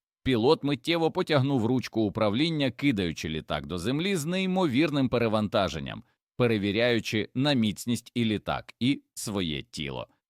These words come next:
Помічник пілота в той самий момент відчайдушно натиснув кнопку випуску теплових пасток і дипольних відбивачів, здійснивши останній рішучий маневр. Вони ледь-ледь уникли смерті,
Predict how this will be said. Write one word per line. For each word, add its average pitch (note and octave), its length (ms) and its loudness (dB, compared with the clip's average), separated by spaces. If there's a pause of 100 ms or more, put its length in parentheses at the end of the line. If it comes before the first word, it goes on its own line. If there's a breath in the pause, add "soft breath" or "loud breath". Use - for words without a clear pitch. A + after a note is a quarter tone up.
(180)
Помічник A#2+ 540 0
пілота C#3 440 2
в - 60 -10
той F#2 160 -4
самий A2+ 300 0
момент E3+ 440 0
відчайдушно D#3 640 -2
натиснув C#3 520 -2
кнопку A2+ 420 0
випуску B2+ 440 -2
теплових G2+ 480 -2
пасток - 520 -2 (260)
і G3 120 0
дипольних A2 640 2
відбивачів, F2 720 -4 (180)
здійснивши A2+ 800 -2
останній A2+ 720 0 (100)
рішучий F#2 760 -4 (120)
маневр. E2 640 -2 (320)
Вони A#2+ 500 0
ледь-ледь A#2 560 2
уникли F3+ 460 2
смерті, D#2 500 -4